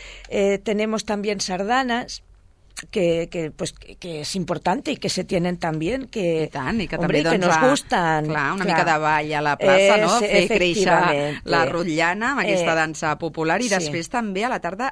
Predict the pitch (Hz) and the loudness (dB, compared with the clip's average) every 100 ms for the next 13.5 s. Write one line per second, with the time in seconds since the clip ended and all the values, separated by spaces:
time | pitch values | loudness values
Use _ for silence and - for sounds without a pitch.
0 | - 165 - 156 147 - 170 202 226 180 | -8 -12 -10 -8 -8 -8 -6 -6 -6 -6
1 | 143 139 147 120 - - _ _ - - | -6 -4 -4 -6 -12 -18 _ _ -20 -4
2 | 220 185 156 190 247 196 220 160 147 151 | 0 2 2 0 0 0 -2 -4 -4 -6
3 | 160 196 208 165 156 143 135 123 185 180 | -4 -4 -4 -6 -8 -6 -6 -2 0 0
4 | 175 170 202 196 170 160 165 196 190 165 | -2 -4 -2 0 0 0 -2 -2 -2 0
5 | 151 - 147 151 139 - 143 156 202 208 | -2 -2 -2 0 -2 -4 -2 -2 -2 -2
6 | 165 143 147 143 139 139 151 131 - 160 | -4 -2 -4 -4 -8 -2 -2 -2 -4 -6
7 | 277 - 165 175 202 156 208 185 165 - | -6 -4 -4 0 0 2 0 0 -4 -14
8 | - - - - - - 165 170 220 156 | -20 -20 -14 -14 -14 -4 -2 2 2 2
9 | 208 151 233 269 302 196 165 - 147 151 | 0 2 2 2 -2 -2 -4 -6 -6 -4
10 | 233 277 185 170 175 247 262 - 175 156 | -2 -2 -2 -2 -4 -6 -8 -6 -2 -2
11 | 127 110 - - - - - 156 185 226 | -2 -6 -12 -20 -20 -20 -10 -4 -4 -4
12 | 170 - - 180 - 226 202 - 247 220 | -8 -8 -6 -6 -2 -2 -2 -4 -4 -6
13 | - 185 165 170 165 | -8 -10 -4 -4 -4